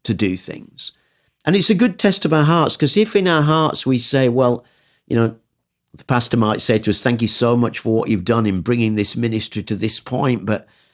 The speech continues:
we need someone else to take it on to the next stage." Is our heart to say, "Well, I'm gonna do whatever I can to serve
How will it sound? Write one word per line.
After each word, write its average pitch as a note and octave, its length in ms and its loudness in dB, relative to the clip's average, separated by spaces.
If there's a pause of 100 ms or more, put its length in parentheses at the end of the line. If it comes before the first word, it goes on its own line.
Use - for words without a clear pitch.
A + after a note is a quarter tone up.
(440)
we A2 300 0
need C3+ 560 4
someone C#3+ 720 2
else C#3+ 260 4
to - 120 -2
take C3 340 0
it A2+ 120 0
on B2+ 200 0
to A2+ 100 -6
the A2+ 100 0
next A2+ 300 -2
stage." D3 360 2
Is D#3 140 2
our D3+ 180 2
heart D#3 320 0
to A#2+ 60 -4
say, A2+ 240 -2 (400)
"Well, G2 160 2
I'm G#2+ 140 0
gonna G#2 160 2
do G2 160 2
whatever A2 420 2
I A2+ 80 2
can G2 340 -2
to E2+ 80 -8
serve G2 680 -2